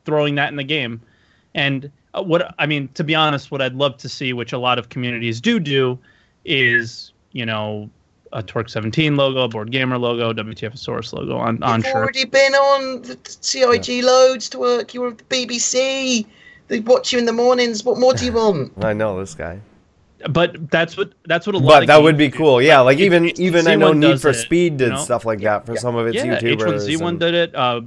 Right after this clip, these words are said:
Speaker 1: the, that little racing, not racing game, the little soccer game with cars.
Speaker 3: Yeah, it's
Speaker 1: Um,
Speaker 3: just, uh, a
Speaker 2: Rocket
Speaker 3: matter
Speaker 2: League.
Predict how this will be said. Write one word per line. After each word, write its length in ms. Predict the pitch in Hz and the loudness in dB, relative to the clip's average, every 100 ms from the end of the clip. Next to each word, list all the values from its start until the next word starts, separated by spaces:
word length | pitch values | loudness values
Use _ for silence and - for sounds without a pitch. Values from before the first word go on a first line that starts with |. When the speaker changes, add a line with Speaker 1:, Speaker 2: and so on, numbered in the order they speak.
| - _ _ _ - _ _ _ 139 | -16 _ _ _ -20 _ _ _ -14
Speaker 1:
the, 560 | 139 127 123 120 120 117 120 _ _ _ _ | -6 -4 -2 -4 -4 -6 -10 _ _ _ _
that 200 | 123 131 | -4 -2
little 280 | 131 127 117 _ _ _ _ _ _ _ | -4 -4 -6 _ _ _ _ _ _ _
racing, 600 | 143 120 131 - 135 131 139 _ | -8 -2 -2 -2 -4 -6 -10 _
not 180 | 160 165 | -4 0
racing 240 | 131 120 120 | -2 -2 -4
game, 180 | 120 | -4
the 60 | 117 | -4
little 160 | 120 123 | -6 -6
soccer 460 | - 131 131 127 - | -2 -4 -4 -10 -10
game 220 | - 139 131 | -4 -4 -4
with 120 | - | -6
cars. 520 | 131 127 131 127 - _ _ _ _ _ _ _ _ _ - | -4 -2 -4 -6 -10 _ _ _ _ _ _ _ _ _ 4
Speaker 3:
Yeah, 260 | 147 117 | 6 6
it's 80 | 107 | 4
Speaker 1:
Um, 40 | 107 | 0
Speaker 3:
just, 240 | 117 107 | -2 0
uh, 300 | 123 113 117 | 4 4 4
a 40 | 120 | 0
Speaker 2:
Rocket 140 | 107 | 0
Speaker 3:
matter 100 | 107 | 2
Speaker 2:
League. 100 | 117 | 2